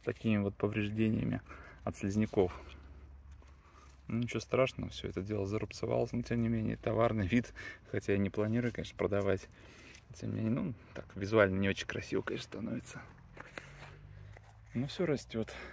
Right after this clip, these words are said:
И вот тут у нас арбузики. Вот такие вот арбузики. Ещё раз напомню, это у нас Московская область,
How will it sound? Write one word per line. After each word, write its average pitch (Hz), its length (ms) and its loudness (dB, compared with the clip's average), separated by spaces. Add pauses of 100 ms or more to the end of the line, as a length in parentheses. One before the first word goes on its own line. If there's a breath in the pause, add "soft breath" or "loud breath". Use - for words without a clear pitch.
И 156 220 -4
вот 120 220 -4
тут - 220 -4
у 82 40 -10
нас 113 180 -6
арбузики. 120 540 -6 (3000 loud breath)
Вот 165 240 -12
такие 131 320 -6
вот 117 180 -6
арбузики. 98 640 -4 (1040 loud breath)
Ещё 110 240 2
раз 113 140 4
напомню, 175 640 2
это 123 320 2
у 110 40 2
нас 107 220 2
Московская 135 640 0
область, 143 560 -2